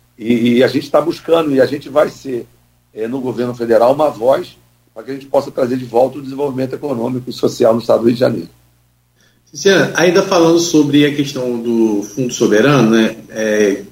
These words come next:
Speaker 2: ele surgiu como um, uma aplicação financeira com reserva, né, de recursos excedentes de produção de petróleo e gás. Logo na largada, ele já saiu com dois vírgula um, dois vírgula um bilhões. É,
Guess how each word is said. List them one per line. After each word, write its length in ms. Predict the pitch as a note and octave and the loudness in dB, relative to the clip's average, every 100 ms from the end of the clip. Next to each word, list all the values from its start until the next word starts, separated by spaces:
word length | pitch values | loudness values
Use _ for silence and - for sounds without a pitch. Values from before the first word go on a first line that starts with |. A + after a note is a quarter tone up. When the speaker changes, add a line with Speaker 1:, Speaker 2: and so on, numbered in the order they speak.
| _ _ _ _ _ - | _ _ _ _ _ 2
Speaker 2:
ele 140 | D#3 | 2
surgiu 360 | C#3+ D3+ C#3+ D#3+ | 4 6 6 4
como 180 | F3 | 2
um, 580 | F3 E3 D#3+ D3+ B2+ A2+ - | 0 0 2 2 0 -4 -12
uma 180 | B2 C3+ | -6 -2
aplicação 440 | C3 C#3+ C#3+ C#3 | 0 2 2 2
financeira 440 | D#3 D3+ C#3 D3 D3 | 2 4 4 2 2
com 140 | D#3 | 0
reserva, 580 | D#3 E3 C3 C3+ C#3 A#2+ | 2 4 4 4 2 0
né, 180 | A#2 A2+ | -2 -4
de 500 | A2+ A2+ A#2 A2 G#2 | -4 -6 -4 -2 0
recursos 480 | C3 C3 C3 - C3 | 0 0 -4 0 0
excedentes 560 | C3+ C#3 C3 C3 C3 | 4 4 2 0 -4
de 140 | - - | -8 -2
produção 360 | C3+ C3 C#3 | 0 0 0
de 60 | - | 0
petróleo 420 | C#3 C3 C3 D3+ | 0 2 2 4
e 60 | E3+ | 4
gás. 440 | D#3+ - - - - _ _ _ _ | 2 0 -4 -12 -20 _ _ _ _
Logo 260 | C#3 F#3+ G3 | 0 2 2
na 100 | F#3+ | 2
largada, 400 | E3+ D3 D#3 E3 | 2 2 0 0
ele 80 | E3+ | -2
já 80 | |
saiu 220 | E3+ F3 F3 | 0 0 0
com 100 | E3 | 2
dois 220 | F3 E3+ | 4 4
vírgula 380 | E3+ F3 F3+ D#3+ | 2 0 2 2
um, 200 | D#3+ - | 0 -6
dois 280 | B2+ D3+ F3 | -2 2 4
vírgula 220 | E3 F3+ | 4 2
um 80 | E3 | 2
bilhões. 580 | F3+ E3+ B2+ G2 G2 - _ _ _ _ - | 0 -2 -2 -4 -10 -20 _ _ _ _ -2
É, 360 | D3+ - - | 0 0 -8